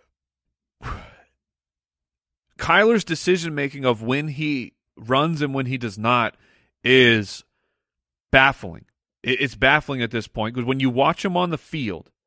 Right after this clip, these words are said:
he is, he's so quick twitch fast that it seems like on any given play, he could probably get at least four rushing yards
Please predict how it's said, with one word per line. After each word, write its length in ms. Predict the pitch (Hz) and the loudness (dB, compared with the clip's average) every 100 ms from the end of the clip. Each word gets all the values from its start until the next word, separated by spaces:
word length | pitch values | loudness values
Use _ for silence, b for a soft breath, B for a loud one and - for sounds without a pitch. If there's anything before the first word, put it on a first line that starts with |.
| _ _ _ _ | _ _ _ _
he 260 | - 151 143 | -8 -2 2
is, 380 | 131 117 107 - _ _ _ _ _ _ | 4 2 -4 -16 _ _ _ _ _ _
he's 540 | 151 156 95 127 131 135 | -16 -14 -14 -8 -6 -6
so 340 | - 160 170 | -2 2 2
quick 360 | 160 - 156 - | -2 -6 -8 -6
twitch 280 | - 151 - | -6 -6 -6
fast 640 | - 131 135 95 95 - _ _ _ _ | -2 2 2 0 -6 -18 _ _ _ _
that 160 | 120 120 | 0 0
it 120 | 117 | 0
seems 720 | - - - 190 240 214 123 | -10 -8 -4 0 0 -2 -2
like 360 | 117 98 95 _ _ _ _ _ _ | -2 -2 -4 _ _ _ _ _ _
on 220 | 113 131 | -4 -2
any 200 | 139 175 | 0 -2
given 300 | 170 170 156 | 0 0 -2
play, 380 | 123 147 143 117 | -6 -2 2 2
he 200 | 110 135 | 0 -4
could 200 | 131 131 | -4 -8
probably 640 | - - 156 165 170 165 156 | -10 -2 2 2 2 0 -2
get 340 | 143 135 - _ - | 2 2 0 _ -2
at 220 | 127 117 | -2 0
least 280 | 139 139 - | -4 -4 -6
four 240 | 143 131 | 0 2
rushing 380 | 123 113 - 117 | 4 2 2 -2
yards 420 | 104 101 98 | 0 0 -4